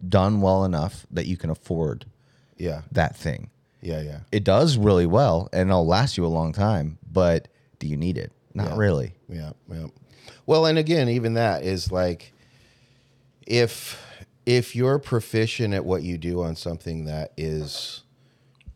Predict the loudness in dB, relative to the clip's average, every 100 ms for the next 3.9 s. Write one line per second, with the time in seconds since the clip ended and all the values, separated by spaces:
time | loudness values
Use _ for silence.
0 | -20 -16 -8 -6 -4 0 0 2 2 2
1 | 0 0 0 2 4 2 0 0 2 4
2 | 2 2 2 4 4 2 2 2 2 0
3 | -2 -8 -10 -6 0 4 4 2